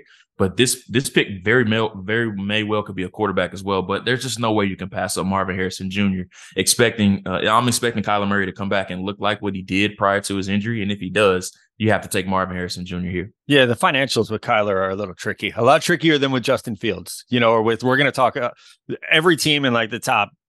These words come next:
Speaker 2: ten, it feels like we could be talking about they could draft a quarterback and move on from a guy they've already drafted or paid. So, uh, that's just, every team's gonna have that combo. But I think with Arizona, like,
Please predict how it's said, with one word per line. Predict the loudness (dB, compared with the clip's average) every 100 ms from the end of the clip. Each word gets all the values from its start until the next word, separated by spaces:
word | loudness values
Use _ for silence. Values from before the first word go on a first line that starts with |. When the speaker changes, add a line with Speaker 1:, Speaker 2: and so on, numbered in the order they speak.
| _ _
Speaker 2:
ten, | 0 2 2
it |
feels | -4 -8 -4
like | -4
we | -4
could | -4
be | -2
talking | 2 2
about | 0 -4
they | -4
could | -8
draft | -6 -6 -6
a |
quarterback | -4 -2 0 -2 -2
and | -4
move | -4 -2
on | -2 -4
from | -6
a | -4
guy | -2 -2
they've | -2
already | -2 -2 -6 -6
drafted | -2 0 -2 -6
or |
paid. | 0 2 2 -2
So, | 0 0 0
uh, | -4
that's | -4 -4 -4
just, | -4 -6 -4 0
every | 2 4 0
team's | 0 -2
gonna | 0 -2
have | -2 -4
that | -4
combo. | -2 -2 0 -2
But | -2 -4 -8 -20 _ -2
I | 2
think | 4
with | 4
Arizona, | 4 2 0 0 0
like, | -2 -6